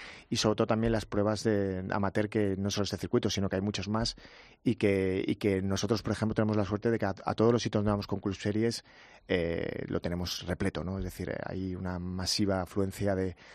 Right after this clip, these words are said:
de público, porque es verdad que nosotros también cuidamos mucho la experiencia, ¿no? Yo creo que eso es fundamental en el golf, que los, eh, los amateurs puedan vivir una experiencia durante ese día y que, y que cada vez más, eh, pues el golf,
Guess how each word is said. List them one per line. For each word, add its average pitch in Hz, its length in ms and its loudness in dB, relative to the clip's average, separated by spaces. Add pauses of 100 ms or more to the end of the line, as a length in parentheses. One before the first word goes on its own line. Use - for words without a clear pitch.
(140)
de 92 80 -4
público, 104 240 0
porque 107 160 0
es 101 80 0
verdad 123 220 6
que 120 80 4
nosotros 107 260 0
también 107 260 0
cuidamos 104 280 0
mucho 104 280 -2
la 101 80 0
experiencia, 90 540 -4
¿no? 107 160 -4 (300)
Yo 135 100 4
creo 143 60 2
que 156 60 6
eso 139 100 -2
es - 40 -6
fundamental 110 360 0
en 104 80 0
el 95 100 -2
golf, 92 300 -4 (340)
que 104 100 0
los, 98 240 0
eh, 98 220 2
los 101 180 -2
amateurs 101 320 0
puedan 117 220 4
vivir 107 180 2
una 107 120 0
experiencia 107 640 0
durante 104 260 0
ese 101 180 0
día 120 300 2 (480)
y - 80 -4
que, 95 440 2
y - 60 -4
que 107 120 -2
cada 104 180 4
vez 110 180 2
más, 127 360 2
eh, 117 220 2
pues 101 220 0
el 98 60 0
golf, 120 280 4